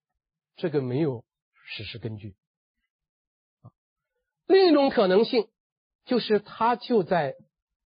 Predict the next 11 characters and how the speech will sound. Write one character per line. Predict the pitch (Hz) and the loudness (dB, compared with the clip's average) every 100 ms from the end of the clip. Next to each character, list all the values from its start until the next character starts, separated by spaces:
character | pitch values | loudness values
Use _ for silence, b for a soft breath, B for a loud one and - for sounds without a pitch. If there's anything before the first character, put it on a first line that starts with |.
| _ _ _ _ _ _ - | _ _ _ _ _ _ -6
刘 | 151 160 233 | 0 2 2
家 | 214 165 | 0 -4
长 | 160 92 90 | -6 -8 -10
大 | - 87 | -18 -20
的。 | _ _ _ _ _ _ _ _ _ _ _ _ _ _ _ _ _ | _ _ _ _ _ _ _ _ _ _ _ _ _ _ _ _ _
无 | 240 311 | 2 4
论 | 381 349 262 | 4 2 0
是 | 254 | -4
寄 | 233 - 330 214 | -6 -4 -2 0
养 | 135 107 | 0 -2
在 | 101 160 131 | -4 -4 -4